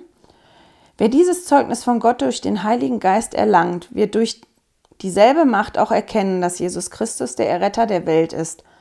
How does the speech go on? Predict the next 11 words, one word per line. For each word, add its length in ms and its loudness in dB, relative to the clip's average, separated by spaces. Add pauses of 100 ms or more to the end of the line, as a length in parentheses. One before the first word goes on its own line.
(320)
dass 240 -12
Joseph 300 -2
Smith 340 -4
in 120 -6
diesen 320 -4
Tagen 420 0
sein 220 -4
Offenbarer 600 -2
und 100 -4
Prophet 540 -6
ist, 400 -6